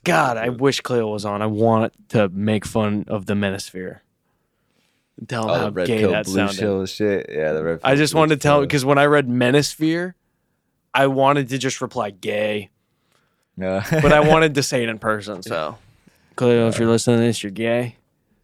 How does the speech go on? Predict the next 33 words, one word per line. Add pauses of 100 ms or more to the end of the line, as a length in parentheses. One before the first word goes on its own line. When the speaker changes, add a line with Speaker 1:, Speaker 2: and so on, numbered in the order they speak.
(280)
Speaker 1:
Uh, (280)
that's
funny.
Speaker 2:
No,
I'm
Speaker 1:
That's
Speaker 2:
just
kidding.
Speaker 1:
funny.
Speaker 2:
No,
I
just,
when
he
wrote
Manosphere
out,
I
was
like,
"That's
so, (140)
that's
the
funniest
thing
I've
ever
read." (440)
Like,
Speaker 1:
Oh,
so
he's